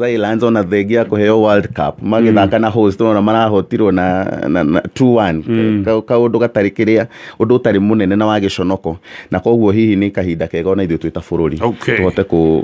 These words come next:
Speaker 1: kũ-, kũthondeka mũbira witũ.
Speaker 2: Wonderful.
Speaker 1: Yes.
Speaker 2: For sure, yeah. Hau nĩguo,
Speaker 1: Mm.
Speaker 2: eh, nĩ twagĩrĩirwo kũrora maũndũ megiĩ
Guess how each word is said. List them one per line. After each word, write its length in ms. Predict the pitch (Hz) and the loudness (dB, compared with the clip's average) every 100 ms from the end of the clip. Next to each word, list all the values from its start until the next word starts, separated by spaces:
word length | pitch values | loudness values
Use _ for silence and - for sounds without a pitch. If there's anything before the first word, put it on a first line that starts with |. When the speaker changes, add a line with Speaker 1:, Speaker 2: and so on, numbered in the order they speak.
| - | -4
Speaker 1:
kũ-, 180 | - 82 | -2 -2
kũthondeka 480 | - 80 80 85 90 | -2 0 0 0 -4
mũbira 380 | 78 - 95 76 | -4 -2 -2 0
witũ. 320 | 73 76 76 78 101 | -2 -4 -8 -10 -6
Speaker 2:
Wonderful. 440 | 117 113 - 78 - | -4 -4 -6 -12 -4
Speaker 1:
Yes. 340 | 90 76 71 - | 0 0 -2 -4
Speaker 2:
For 120 | 117 | -2
sure, 280 | 151 139 110 | 2 2 2
yeah. 300 | 113 160 127 | 0 -2 -2
Hau 180 | 110 113 | -2 0
nĩguo, 440 | 117 113 123 131 | 0 0 -2 -4
Speaker 1:
Mm. 80 | - | -4
Speaker 2:
eh, 880 | 98 98 101 101 101 98 101 104 110 | -2 0 0 2 2 0 0 -2 -2
nĩ 80 | 104 | 0
twagĩrĩirwo 240 | 107 107 | 2 2
kũrora 260 | - 101 90 | 0 0 2
maũndũ 300 | 92 92 92 | 0 0 0
megiĩ 200 | 101 | 0